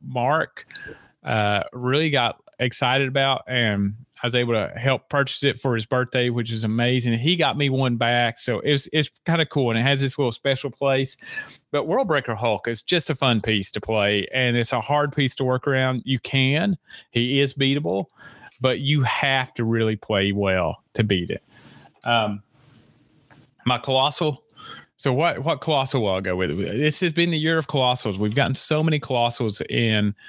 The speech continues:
with the, the Mighty Thor set and your convention exclusives and your booster giveaways. So the Colossal I settled on had to be one which brought a new mechanic, kinda, kinda made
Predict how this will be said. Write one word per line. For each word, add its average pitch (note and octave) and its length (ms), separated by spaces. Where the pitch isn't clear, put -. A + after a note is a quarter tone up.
with A2 140
the, G#2 120
the B2 120
Mighty A2 420
Thor A#2+ 220
set A2+ 460
and A2 320
your F#2 80
convention B2+ 500
exclusives A#2+ 720
and G#2 260
your F#2+ 220
booster B2+ 480
giveaways. A#2 760
So C3 240
the B2 180
Colossal F3+ 480
I A2+ 80
settled C#3 420
on F2 320
had D3 320
to D#3 80
be B2+ 180
one A2 480
which A2 240
brought A2 180
a A2+ 60
new C#3+ 160
mechanic, C3 560
kinda, A#2 320
kinda A#2+ 240
made B2 260